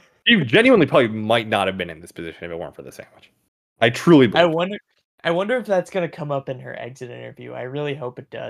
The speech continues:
Speaker 2: does.
Speaker 1: hope it does, man. I
Speaker 2: I
Speaker 1: hope
Speaker 2: think,
Speaker 1: it
Speaker 2: I
Speaker 1: does.
Speaker 2: think Dalton is smart enough to know that this is a question everyone wants to know.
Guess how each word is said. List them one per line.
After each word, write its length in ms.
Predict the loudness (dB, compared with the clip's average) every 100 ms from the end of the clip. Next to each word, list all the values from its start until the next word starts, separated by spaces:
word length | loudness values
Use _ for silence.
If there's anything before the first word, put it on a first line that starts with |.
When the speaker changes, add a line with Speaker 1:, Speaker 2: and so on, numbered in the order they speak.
| -4
Speaker 2:
does. 160 | -4 2
Speaker 1:
hope 180 | 2 4
it 140 | 2
does, 280 | 0 -2 -4
man. 200 | -6 -2
I 40 | -2
Speaker 2:
I 20 |
Speaker 1:
hope 100 | 0
Speaker 2:
think, 160 | -2
Speaker 1:
it 60 | -2
Speaker 2:
I 120 | 0 2
Speaker 1:
does. 60 |
Speaker 2:
think 260 | 2 -4 -2
Dalton 360 | 0 0 -2
is 140 | -8 -8
smart 300 | -4 -4 -4
enough 240 | -6 -10 -10
to 100 | -8
know 200 | -6 -6
that 160 | -8 -12
this 180 | -16 -18
is 60 |
a 60 | -20
question 440 | -16 -16 -14 -14
everyone 340 | -14 -12 -14 -12
wants 320 | -14 -14 -18
to 100 | -18
know. 340 | -14 -12 -12